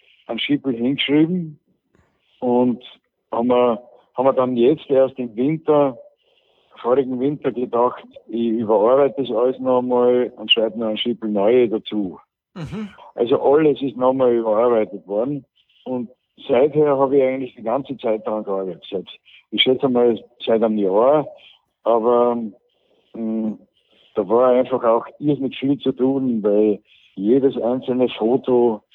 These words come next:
Speaker 1: habe ich ausgesucht und, äh, wie,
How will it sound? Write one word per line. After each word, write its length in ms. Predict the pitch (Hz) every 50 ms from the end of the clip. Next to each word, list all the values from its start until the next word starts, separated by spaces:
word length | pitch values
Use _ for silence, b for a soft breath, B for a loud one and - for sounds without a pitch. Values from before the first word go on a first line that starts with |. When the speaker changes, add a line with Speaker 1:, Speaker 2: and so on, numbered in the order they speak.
| b b b b - -
Speaker 1:
habe 260 | 107 104 113 107 113
ich 100 | 113 95
ausgesucht 720 | 98 107 117 - - - - 123 123 120 107 - - - -
und, 180 | 110 107 98 - - _ _ b b b b b b _ _ -
äh, 180 | 104 101 98 95
wie, 420 | 90 87 90 90 92 107 117 107